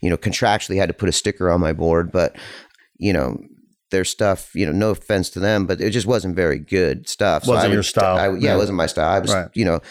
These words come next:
Speaker 1: I basically still wear the same thing now that I did when I was nineteen years old, you know, Dickie shorts, a white shirt. And,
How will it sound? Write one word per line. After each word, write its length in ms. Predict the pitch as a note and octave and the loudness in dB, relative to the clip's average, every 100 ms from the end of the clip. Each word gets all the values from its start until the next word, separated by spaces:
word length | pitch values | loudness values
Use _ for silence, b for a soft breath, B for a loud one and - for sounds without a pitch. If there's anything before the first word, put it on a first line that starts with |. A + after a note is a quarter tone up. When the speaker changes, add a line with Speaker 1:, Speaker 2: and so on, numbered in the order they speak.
| B - | B -6
Speaker 1:
I 80 | |
basically 680 | A2 C#3+ C#3+ - - A2 G#2 | -2 0 0 0 -4 0 0
still 280 | G2+ - A2+ | 0 0 0
wear 380 | F#2+ F#2+ G#2 G#2+ | 0 2 2 2
the 60 | F2 | 0
same 280 | - G2+ | 0 0
thing 200 | - G2 | 2 0
now 280 | F2+ G2 G2+ | 2 2 2
that 120 | G2 | 2
I 80 | G2 | 0
did 280 | F#2 G#2 G2 | 0 0 2
when 120 | G2 | 2
I 80 | G2 | 2
was 200 | F2+ F2 | 0 -2
nineteen 380 | G2 G2 E2 F2+ | -2 -2 0 0
years 180 | F2 F2+ | 2 2
old, 260 | A#2+ D2+ | 0 2
you 120 | E2 E2 | 0 2
know, 120 | F2 | 0
Dickie 460 | E2 A2 - F#2 | 0 -2 0 -2
shorts, 500 | F2 - G2+ G2+ G2 | -2 -2 0 2 2
a 80 | F2+ | -2
white 280 | D#2+ G2+ E2 | 0 0 0
shirt. 380 | - F#2+ G2 B1+ | -2 0 2 2
And, 200 | F2+ | 0